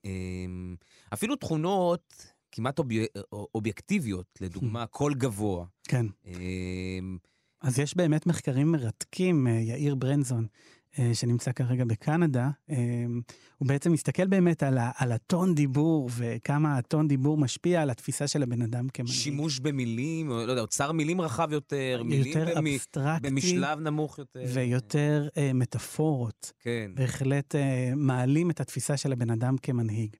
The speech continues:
Speaker 2: אבל חזרה למחקר שלנו, יש מחקר שעדיין לצערי לא התפרסם, אנחנו עובדים ביחד, אה, פרופסור גיל לוריא ואני, על מחקר שמסתכל על בעצם ויסות רגשות בתוך קבוצה.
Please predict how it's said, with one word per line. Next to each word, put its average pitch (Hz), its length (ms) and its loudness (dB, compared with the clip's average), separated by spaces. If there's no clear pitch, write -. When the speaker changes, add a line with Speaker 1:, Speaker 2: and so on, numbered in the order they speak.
Speaker 2:
אבל 127 160 0
חזרה 131 320 0
למחקר 208 340 4
שלנו, 196 380 2
יש 170 140 0
מחקר 170 340 0
שעדיין 143 960 0
לצערי 156 380 2
לא 165 100 4
התפרסם, 185 760 2
אנחנו 135 360 2
עובדים 143 300 2
ביחד, 139 400 0
אה, 131 100 2
פרופסור 131 480 -2
גיל 131 180 0
לוריא 135 300 2
ואני, 131 380 0
על 135 100 2
מחקר 135 220 2
שמסתכל 165 480 0
על 160 280 0
בעצם 151 360 2
ויסות 127 420 0
רגשות 131 360 -2
בתוך 120 320 -8
קבוצה. - 260 -16